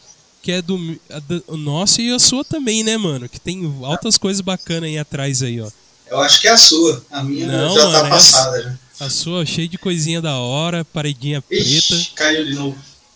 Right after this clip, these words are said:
Speaker 1: Caiu de novo, cara? Ih! Estamos com problema na internet. Ó, no meu aqui tá dizendo que tá tudo bem, tá? Mas, galera, vamos lá. Vamos, vamos ver, Marcão voltou.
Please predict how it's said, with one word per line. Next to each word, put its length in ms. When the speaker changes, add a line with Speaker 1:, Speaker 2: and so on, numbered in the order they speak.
Speaker 1:
Caiu 200
de 140
novo, 340
cara? 320
Ih! 800
Estamos 460
com 140
problema 520
na 80
internet. 1080
Ó, 260
no 180
meu 260
aqui 240
tá 220
dizendo 360
que 60
tá 100
tudo 320
bem, 240
tá? 200
Mas, 100
galera, 360
vamos 260
lá. 120
Vamos, 260
vamos 140
ver, 160
Marcão 400
voltou. 580